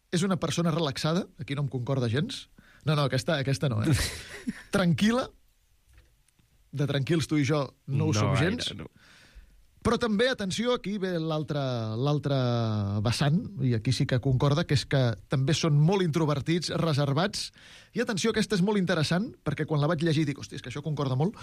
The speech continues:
Speaker 1: Hermètics amb la seva vida privada.
Speaker 2: Oh, bona,
Speaker 1: Oh, jo
Speaker 2: aquesta.
Speaker 1: sóc molt hermètic.
Speaker 2: Sí, jo també.
Speaker 1: Jo que explico moltes coses i que sóc un tio bastant expansiu,
Speaker 2: Sí.
Speaker 1: amb la meva vida privada acostumo a ser molt hermètic.
Speaker 2: Sí.
Speaker 1: I escolta,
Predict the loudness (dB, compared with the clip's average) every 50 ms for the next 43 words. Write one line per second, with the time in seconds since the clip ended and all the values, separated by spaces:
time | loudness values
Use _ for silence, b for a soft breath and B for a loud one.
0 | B B B B B B B B B _ _ 0 2 2 4 4 4 2 2 0
1 | 0 -2 -2 -2 -2 0 0 0 0 0 0 2 2 2 0 0 0 0 -2 0
2 | 0 -2 -2 -4 -2 0 0 2 2 2 2 2 0 0 2 2 2 4 4 4
3 | 4 4 4 2 2 2 2 2 0 0 2 2 2 4 4 4 2 0 0 -2
4 | -2 -4 -2 -2 -2 -2 -2 -4 -6 -2 -2 0 0 0 0 0 -2 -2 -4 -6
5 | -4 -2 0 0 2 2 2 2 0 0 0 0 0 0 0 0 0 0 0 -2
6 | -4 B B B B B B B -4 -2 0 2 0 2 2 2 2 2 0 0
7 | 0 0 0 -2 -4 -4 -4 -4 -4 -2 -2 -2 -4 -4 -6 -2 0 0 2 2
8 | 2 2 2 2 2 2 2 2 2 0 0 -2 0 0 0 0 2 0 0 -2
9 | -2 -4 -4 -2 -2 0 0 0 0 0 0 2 4 4 4 4 4 2 0 0
10 | -2 -2 -2 -2 -4 -8 -2 0 0 0 B B B B B B B B B B
11 | B -4 -2 0 0 -2 -2 -2 -4 -6